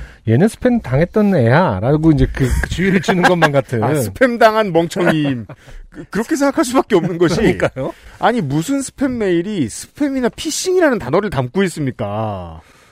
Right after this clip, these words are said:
Speaker 1: 그러니까요. 신기하네. 스팸 신고, 피싱 신고.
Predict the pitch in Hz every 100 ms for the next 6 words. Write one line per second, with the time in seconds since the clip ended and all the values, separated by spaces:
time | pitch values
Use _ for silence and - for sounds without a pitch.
0 | _ - 147 113 - 80 - - 302 -
1 | 349 285 370 - - - 427 _ - -
2 | - 190 175 180 175 185 - 190 - 180
3 | - 113 90 73 71